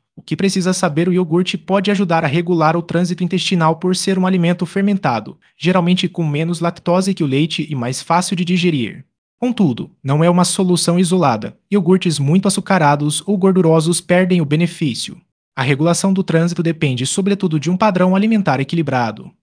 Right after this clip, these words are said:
Resumo das evidências: por ser fermentado por bactérias,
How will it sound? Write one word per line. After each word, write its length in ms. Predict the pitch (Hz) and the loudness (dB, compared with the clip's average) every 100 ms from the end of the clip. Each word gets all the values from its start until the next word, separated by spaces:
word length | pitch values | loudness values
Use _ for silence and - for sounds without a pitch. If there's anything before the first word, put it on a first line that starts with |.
| _ _ | _ _
Resumo 320 | 120 127 175 | -4 0 2
das 140 | 165 160 | 2 0
evidências: 520 | 170 139 151 156 147 | -2 -2 -2 -4 -6
por 200 | - 190 | -2 -2
ser 180 | 185 180 | -2 -2
fermentado 640 | 202 208 214 185 175 175 | -2 0 0 0 -2 -2
por 120 | 190 | -2
bactérias, 720 | 175 180 - 120 104 113 - | -2 -2 -2 -4 -4 -8 -10